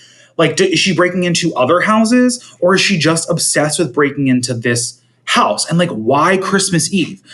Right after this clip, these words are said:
You know, we find out in the finale that it's becau-, like, she went in there on Christmas Eve because she saw Martin leave. So she knew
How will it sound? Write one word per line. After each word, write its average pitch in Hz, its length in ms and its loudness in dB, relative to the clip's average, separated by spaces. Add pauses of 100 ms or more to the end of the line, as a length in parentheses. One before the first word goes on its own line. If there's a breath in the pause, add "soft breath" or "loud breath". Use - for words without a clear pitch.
(280 loud breath)
You 151 80 2
know, 139 360 2
we 156 200 -2
find 170 320 0
out 170 180 2
in 160 60 -2
the 151 200 2
finale 147 500 2
that 123 280 2
it's 135 160 -4
becau-, - 400 -6
like, 151 160 2
she 147 300 2 (100)
went 170 300 -2
in 175 180 2
there 135 420 2
on 170 220 2
Christmas - 340 -4
Eve 131 160 -2
because 127 240 -6
she 139 140 -4
saw - 380 2
Martin 147 500 2
leave. 110 400 -4 (340 soft breath)
So 147 220 0
she 147 260 0
knew 143 680 2